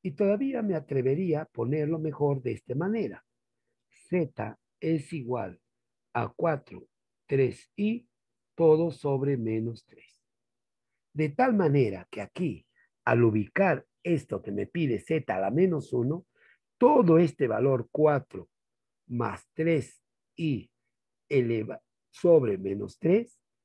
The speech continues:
elevado a la menos uno, solo cambio y lo dejo esto para coincidir con la respuesta que quizás pode-, podemos tenerlo. Y este menos tres pasa a la, a la parte de arriba como menos tres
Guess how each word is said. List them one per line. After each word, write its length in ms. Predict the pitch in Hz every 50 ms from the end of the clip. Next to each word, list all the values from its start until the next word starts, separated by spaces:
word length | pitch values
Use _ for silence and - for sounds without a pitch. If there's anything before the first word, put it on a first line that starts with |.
| _ _ _ _ _ _ _
elevado 520 | - 135 123 120 117 110 117 151 165 175 190
a 40 | 190
la 100 | 185 170
menos 380 | 165 160 156 151 143 143 -
uno, 320 | 208 214 208 214 240 247 - _ _ _ _ _ _ _
solo 500 | _ _ - - 165 160 156 147 127 -
cambio 480 | _ - 226 208 160 156 170 196 226 - _ _ _ _ _ _ _
y 100 | _ 196
lo 140 | 190 214 226
dejo 280 | 233 277 294 - 233 285
esto 360 | 247 151 - _ - - _ _ _ _ _ _ _ _
para 240 | 156 147 143 139 139
coincidir 680 | - 151 143 135 - - 151 151 180 240 277 - -
con 240 | - 170 151 135 123
la 100 | 123 117
respuesta 580 | 113 117 110 - _ 185 185 165 - - 233
que 180 | 233 247 254 202
quizás 460 | - 247 190 - 196 190 190 - _ _ _ _ _ _ _ _
pode-, 400 | - 143 135 131 143 165 - - _
podemos 440 | - 131 135 139 131 127 123 117
tenerlo. 480 | _ - 107 101 95 90 85 - - _ _ _ _ _ _ _ _ _ _
Y 200 | - 170 170 220
este 280 | 240 233 - - 156 131
menos 360 | 127 147 156 156 170 170 -
tres 280 | _ 151 147 147 143 143
pasa 420 | _ - 101 101 98 - - 113
a 40 | 110
la, 180 | 120 127 127 - -
a 120 | - 117
la 120 | 120 113
parte 320 | 117 - 143 143 131 - 202
de 60 | 202
arriba 380 | 190 190 190 165 147 151 170 - _ _ _ _ _ _ _ _ _ _
como 260 | 120 110 101 101 104
menos 440 | 117 156 190 220 226 226 214 - -
tres 320 | - 202 196 190 190 _